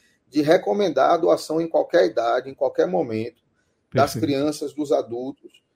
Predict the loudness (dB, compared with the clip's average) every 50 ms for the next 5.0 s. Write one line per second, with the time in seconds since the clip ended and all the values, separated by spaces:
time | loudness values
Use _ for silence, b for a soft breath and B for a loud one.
0 | _ _ _ _ -6 -6 -4 -4 -6 -2 0 0 0 0 0 0 0 0 0 0
1 | -2 -2 0 0 0 0 0 -2 -4 -6 -6 -6 -6 -6 -4 -2 -2 -2 0 -2
2 | -2 -2 -2 -6 -10 -8 -6 -8 -8 -8 -8 -12 -10 -10 -10 -10 -10 -8 -8 -6
3 | -6 -6 -8 -10 -12 -12 -12 -14 -18 _ _ _ _ _ _ _ _ _ _ _
4 | _ -20 -20 -20 _ _ _ _ _ 4 4 4 4 2 -2 -2 -2 -4 -8